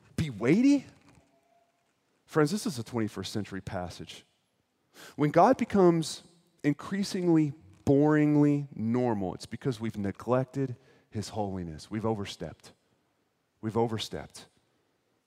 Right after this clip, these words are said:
And our familiarity has bred a level of contempt.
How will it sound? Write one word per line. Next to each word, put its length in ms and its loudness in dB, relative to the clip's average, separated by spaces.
And 80 -10
our 80 -4
familiarity 760 -2
has 120 -10
bred 280 -6
a 40 -8
level 500 -4
of 400 -10
contempt. 600 -14